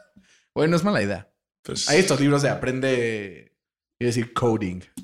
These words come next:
Speaker 1: pero
Speaker 2: <laughs>
Speaker 1: Learn Coding with Fantasy Football, así dice. Está
Speaker 2: Pero bueno.
Speaker 1: cagado. Pero miren, yo voy a seguir hablando pocho, voy a intentar un poquito menos, pero,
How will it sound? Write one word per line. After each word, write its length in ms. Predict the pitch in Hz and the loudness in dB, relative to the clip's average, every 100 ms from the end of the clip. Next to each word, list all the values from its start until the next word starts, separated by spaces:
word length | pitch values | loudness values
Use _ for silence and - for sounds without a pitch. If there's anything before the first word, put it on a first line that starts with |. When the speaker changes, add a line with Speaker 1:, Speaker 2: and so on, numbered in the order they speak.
| - | -4
Speaker 1:
pero 220 | 110 110 214 - | -2 2 2 2
Speaker 2:
<laughs> 100 | 127 | 4
Speaker 1:
Learn 300 | 147 175 - | 6 6 6
Coding 360 | 170 160 160 | 6 6 4
with 120 | 139 127 | 2 2
Fantasy 380 | 135 131 120 | 2 0 -4
Football, 380 | 107 113 - - 98 | -6 -8 -10 -16 -16
así 160 | 98 | -12
dice. 200 | 101 - _ _ _ | -12 -14 _ _ _
Está 140 | - | -8
Speaker 2:
Pero 20 | 101 | -4
bueno. 60 | 123 | -2
Speaker 1:
cagado. 280 | 90 82 - _ _ _ - | -4 -4 -10 _ _ _ 0
Pero 160 | 143 | 2
miren, 360 | 151 117 - - _ _ _ | 4 0 -4 -14 _ _ _
yo 120 | 139 185 | 6 8
voy 80 | 165 | 8
a 20 | |
seguir 160 | 151 | 6
hablando 300 | 143 139 135 | 4 4 2
pocho, 280 | 160 208 208 | 2 2 4
voy 120 | 185 180 | 4 4
a 40 | |
intentar 260 | 147 135 143 | 2 0 0
un 80 | |
poquito 340 | 139 117 139 139 | 0 -6 -4 -2
menos, 260 | 147 160 | 0 -4
pero, 460 | 156 113 107 98 | -4 -4 -4 -8